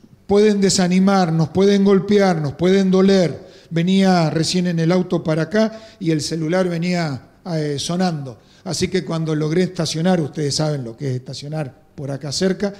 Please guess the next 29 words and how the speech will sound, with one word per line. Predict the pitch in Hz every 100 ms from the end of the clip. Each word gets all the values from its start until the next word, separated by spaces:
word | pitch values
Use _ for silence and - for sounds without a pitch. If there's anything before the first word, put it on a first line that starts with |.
| - - - -
lo | 151 151 147 127
que | 156 160
hice | 190 - 196
fue | 156 160
mirar | 151 151 165
el | 160
celular | 170 185 190 190
a | 170
ver | 160 -
qué | 160
es |
lo | 151 135
que |
había | 139 143
pasado. | 135 135 147 107 _ - -
Bueno, | 247 196 190 - - - _ -
tristemente | - 196 185 170 175 165 170
la | 160
mamá | 147 143 143 156
de | 151
un | 143
compañero, | 131 139 127 139 156 156 156 - _ _ _ _ -
pastor, | - - 151 220 - _ _ _ _ _
eh, | 196 139 135
de | 123
aquí | 123 208
del | 196 160
Amigón | 160 214 175
justamente, | - 160 175 190 147 -